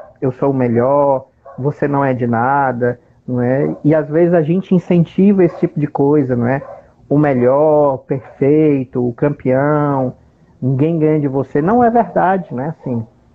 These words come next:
é, é, é, todo mundo foi finalizado, né? Porque todo mundo começou da faixa branca.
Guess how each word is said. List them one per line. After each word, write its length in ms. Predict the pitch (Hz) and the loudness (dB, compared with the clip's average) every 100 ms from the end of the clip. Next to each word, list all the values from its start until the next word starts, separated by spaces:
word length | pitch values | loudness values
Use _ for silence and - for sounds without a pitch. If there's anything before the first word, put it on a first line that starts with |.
| _ - | _ -8
é, 80 | 135 | -6
é, 220 | - - | -4 -2
é, 440 | 127 123 117 110 101 _ _ _ _ | 0 2 2 0 -4 _ _ _ _
todo 180 | 220 240 | -2 -2
mundo 220 | 214 220 | -2 -4
foi 140 | 214 196 | -2 -2
finalizado, 680 | - 185 180 151 147 196 | 0 0 0 2 0 0
né? 60 | 175 | -4
Porque 140 | - | -8
todo 180 | 175 185 | -6 -4
mundo 120 | 180 | -4
começou 380 | 180 165 160 156 | -4 -4 -2 -2
da 80 | 151 | -2
faixa 320 | - 143 - | -2 -4 -2
branca. 400 | 139 135 165 - | -2 0 -2 -6